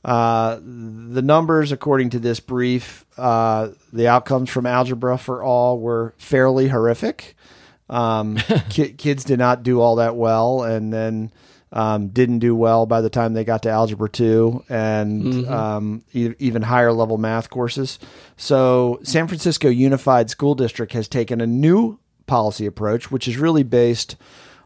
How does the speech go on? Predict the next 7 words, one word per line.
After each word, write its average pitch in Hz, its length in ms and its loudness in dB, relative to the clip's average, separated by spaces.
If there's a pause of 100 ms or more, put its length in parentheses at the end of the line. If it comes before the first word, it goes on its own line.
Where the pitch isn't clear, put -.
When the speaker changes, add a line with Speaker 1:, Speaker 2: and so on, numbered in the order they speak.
Speaker 1:
on 117 200 2
equity 120 680 2
and 107 180 -6
has 117 260 -2
to 120 80 -6
do 110 340 0
with 104 460 0